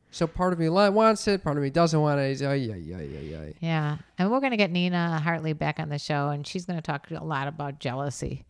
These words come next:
Speaker 1: But I love, I love how this book talks, basically talks about how this whole idea of sex, if people thinking sex is just the physical act of penetrating,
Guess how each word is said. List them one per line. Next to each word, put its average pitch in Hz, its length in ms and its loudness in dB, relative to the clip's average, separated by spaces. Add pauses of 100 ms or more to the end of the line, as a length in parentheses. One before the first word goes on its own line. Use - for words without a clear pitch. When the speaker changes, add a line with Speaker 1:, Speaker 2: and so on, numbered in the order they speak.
Speaker 1:
But 196 160 8
I 185 140 4
love, 190 640 0 (180)
I 175 240 0
love 214 720 6
how 156 180 0
this 160 200 -2
book 190 460 2
talks, 202 360 4
basically 180 760 6
talks 180 340 0
about 156 380 4 (1800)
how 202 200 6
this 196 280 4 (140)
whole 254 380 4
idea 196 800 4
of 160 300 4
sex, - 580 0 (1700)
if 180 180 6
people 220 260 6
thinking 190 380 2
sex - 500 4
is 165 280 4
just 185 320 4
the 170 60 2
physical 185 540 2
act 160 320 2
of 151 100 0
penetrating, 160 720 2